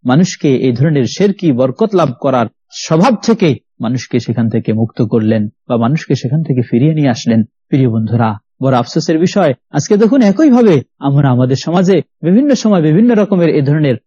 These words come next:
আমরা আবির্ভাব ঘটায় থাকি। কখনো অমুক একটা গাছ হয়েছে, সেখানে পানি পড়ে বা সেখানে গেলে এই বরকত পাওয়া যায়, এই ধরনের নিয়ত মানসিকতা নিয়ে আমরা সেগুলিতে দৌড়াই, বা অমুক একটা জায়গা রয়েছে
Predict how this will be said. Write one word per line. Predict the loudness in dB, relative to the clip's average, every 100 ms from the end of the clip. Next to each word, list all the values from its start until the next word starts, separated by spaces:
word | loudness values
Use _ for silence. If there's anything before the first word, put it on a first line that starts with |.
| -6
আমরা | -2 0 0
আবির্ভাব | 0 0 0 2 0
ঘটায় | 0 -2 0
থাকি। | -2 -4 -2 -4 -6 -6
কখনো | -4 -2 0
অমুক | 0 2 0 0
একটা | -2 -2
গাছ | 0 -2 0
হয়েছে, | 0 0 -2 -4 _ -8
সেখানে | -4 0 0 2 0 -2
পানি | 0 0
পড়ে | 2 0 0 -2 _ -4
বা |
সেখানে | -2 0 0 2
গেলে | 2 2 2
এই | 2 0
বরকত | 0 -2 -2 -4
পাওয়া | -2 0
যায়, | 0 -2 -4 _
এই | 0
ধরনের | 2 2 0 0
নিয়ত | 2 2 0
মানসিকতা | 0 0 0 -2 -2
নিয়ে | 0 0 -2 _
আমরা | -4 -2
সেগুলিতে | 0 0 0 0 0
দৌড়াই, | 0 2 2 0 -2 -6 -8 -4
বা | 0 0
অমুক | 0 0 -2
একটা | -4 -2
জায়গা | 0 0 2
রয়েছে | 2 0 0 -4